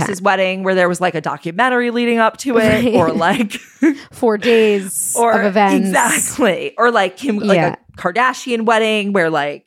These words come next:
Speaker 2: Yeah.
Speaker 1: the whole crew is traveling to Italy and everyone watches
Speaker 2: Right.
Speaker 1: it happen. And
Speaker 2: Right.
Speaker 1: yeah.
Speaker 2: Should we talk about some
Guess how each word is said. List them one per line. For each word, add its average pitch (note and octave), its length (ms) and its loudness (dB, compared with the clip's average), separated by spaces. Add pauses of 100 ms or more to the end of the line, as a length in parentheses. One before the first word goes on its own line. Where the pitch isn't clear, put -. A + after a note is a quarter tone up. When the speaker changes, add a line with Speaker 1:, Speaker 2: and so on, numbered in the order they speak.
Speaker 2:
Yeah. E3+ 360 0
Speaker 1:
the E3+ 160 -2
whole D#3+ 300 2 (160)
crew F3 280 2
is D3 220 -2
traveling D#3 560 -2
to F3+ 200 -4
Italy C4 520 0
and F3 100 -4
everyone D3+ 420 -6
watches F3+ 300 0
Speaker 2:
Right. E3 120 2
Speaker 1:
it D3 80 -10
happen. B3 680 -2
And A#3+ 260 -8 (100)
Speaker 2:
Right. G3+ 220 0
Speaker 1:
yeah. - 100 -12 (760)
Speaker 2:
Should - 160 -4
we B3 80 0
talk B3+ 160 0
about B3 160 -2
some A#3+ 240 -2